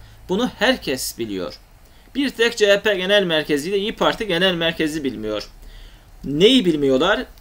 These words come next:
Ekrem İmamoğlu ve Mansur Yavaş da seçimi kazanabileceklerini gördükleri halde ısrarla Kemal Kılıçdaroğlu, Özgür Demirtaş veya İlhan Kesici gibi isimleri önümüze çıkarıyorlar. Evet, Erdoğan ilk seçimde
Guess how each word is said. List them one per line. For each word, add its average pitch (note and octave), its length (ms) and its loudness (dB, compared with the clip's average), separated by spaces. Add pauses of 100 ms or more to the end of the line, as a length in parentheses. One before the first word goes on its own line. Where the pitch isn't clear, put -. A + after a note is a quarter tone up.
Ekrem G#3+ 460 2
İmamoğlu F#3+ 720 0
ve G3+ 120 2
Mansur G3 420 -2
Yavaş G#3+ 440 0
da A#3+ 80 -2
seçimi G#3 520 -4
kazanabileceklerini G3 1200 0
gördükleri G3 600 2
halde D3+ 500 0 (340)
ısrarla G3 560 2
Kemal G#3 360 -2
Kılıçdaroğlu, G3+ 840 0 (340)
Özgür G3 480 2
Demirtaş G3 600 -2 (340)
veya F#3+ 280 2
İlhan F#3 440 -2
Kesici G#3 380 -4
gibi D3+ 220 -2
isimleri F3+ 560 -4
önümüze D#3 360 -2
çıkarıyorlar. G2+ 760 -6 (100)
Evet, F#3 300 2
Erdoğan F#3 520 0
ilk A3 160 -10
seçimde D#3+ 560 0